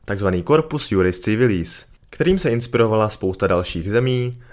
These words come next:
a dodnes se vyučuje na právnických fakultách.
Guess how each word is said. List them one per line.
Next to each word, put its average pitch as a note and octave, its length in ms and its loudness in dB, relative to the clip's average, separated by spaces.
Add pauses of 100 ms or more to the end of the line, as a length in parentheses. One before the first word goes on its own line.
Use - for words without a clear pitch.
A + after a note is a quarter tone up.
a G2+ 120 -2
dodnes D#3+ 360 0
se A#2 100 0
vyučuje G2+ 480 0
na F#2 120 0
právnických E2+ 640 -4
fakultách. F#2 840 -2